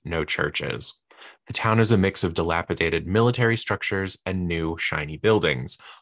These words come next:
all overseen by a gleaming treatment center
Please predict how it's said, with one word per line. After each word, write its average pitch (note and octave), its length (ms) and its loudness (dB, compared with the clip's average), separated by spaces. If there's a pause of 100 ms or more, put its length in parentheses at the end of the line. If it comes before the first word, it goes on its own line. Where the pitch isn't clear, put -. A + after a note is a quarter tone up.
(240)
all D#3+ 400 2
overseen E2+ 840 -4
by - 120 -4
a E2 100 -2
gleaming B2 640 6
treatment - 520 -2
center D#2+ 420 -2